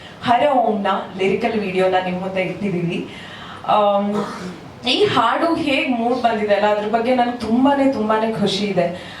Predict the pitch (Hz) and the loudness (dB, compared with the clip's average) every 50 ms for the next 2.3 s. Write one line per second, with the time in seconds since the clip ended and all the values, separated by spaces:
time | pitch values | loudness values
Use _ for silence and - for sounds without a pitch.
0 | - - - - 190 190 185 185 185 185 - 240 202 208 262 269 269 302 294 294 | -10 -4 0 0 2 2 2 2 0 0 0 0 0 2 0 0 0 0 0 0
1 | 294 - 247 240 226 233 240 - - 269 262 233 233 220 220 233 240 240 233 233 | 0 0 0 0 0 0 0 2 2 0 0 0 0 0 0 2 2 2 2 2
2 | 226 226 226 220 220 220 | 0 0 0 0 0 -2